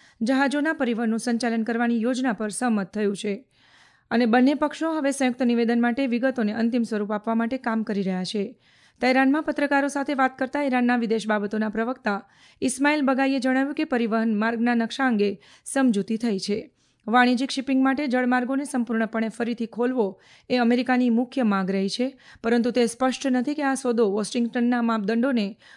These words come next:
પૂર્ણ કરશે કે નહીં. અઠ્યાવીસ ફેબ્રુઆરીના રોજ ઇઝરાયલ અને અમેરિકાએ દેશ પર હુમલો કર્યા પછી ઈરાને આ સામુદ્રધુની બંધ કરી દીધી હતી.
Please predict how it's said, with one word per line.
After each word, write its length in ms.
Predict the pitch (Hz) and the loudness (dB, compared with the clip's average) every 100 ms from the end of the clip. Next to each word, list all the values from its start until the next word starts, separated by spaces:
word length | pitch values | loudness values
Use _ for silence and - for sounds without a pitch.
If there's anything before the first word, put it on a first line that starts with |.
| - | -6
પૂર્ણ 260 | 254 254 262 | 2 2 2
કરશે 320 | 269 240 247 | 0 -2 -2
કે 120 | 208 | 0
નહીં. 360 | 208 190 190 - - - | 2 2 0 -6 -20 -6
અઠ્યાવીસ 380 | 226 240 262 247 - | -2 2 2 2 2
ફેબ્રુઆરીના 540 | 247 226 269 277 302 | 2 4 2 2 -2
રોજ 240 | 302 294 262 | -2 0 0
ઇઝરાયલ 360 | 220 254 262 | 0 0 0
અને 120 | 269 | 0
અમેરિકાએ 440 | 285 247 226 240 233 | 0 0 0 -2 0
દેશ 240 | 214 214 | 0 0
પર 100 | - | -2
હુમલો 220 | 214 208 220 | 0 0 0
કર્યા 220 | 240 240 | 0 0
પછી 440 | 240 240 214 - _ - - | -2 -2 -4 -6 _ -20 -4
ઈરાને 360 | 254 262 240 208 | 2 4 4 2
આ 180 | 240 247 | -2 0
સામુદ્રધુની 640 | 254 233 233 240 202 196 | 2 2 2 0 0 0
બંધ 240 | 196 220 196 | 0 -2 -2
કરી 200 | 196 190 | -6 -4
દીધી 220 | 196 196 | -4 -4
હતી. 300 | 214 - | -6 -10